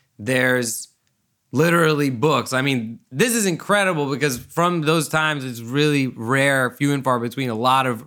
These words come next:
if any, rec-, if there's any written records, very often they're destroyed by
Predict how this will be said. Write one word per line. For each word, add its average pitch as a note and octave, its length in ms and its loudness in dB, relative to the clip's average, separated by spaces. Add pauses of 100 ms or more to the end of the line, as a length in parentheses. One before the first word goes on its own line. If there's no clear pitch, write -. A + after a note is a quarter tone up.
if C3 180 -4 (100)
any, D#3 300 0
rec-, C3+ 320 -4 (180)
if C#3+ 140 -2
there's D3 160 -2
any D#3+ 220 2
written C#3 260 0
records, C3 440 0
very B2 180 2
often A#2+ 300 2
they're A#2 120 -2
destroyed C3+ 640 0
by A2+ 340 0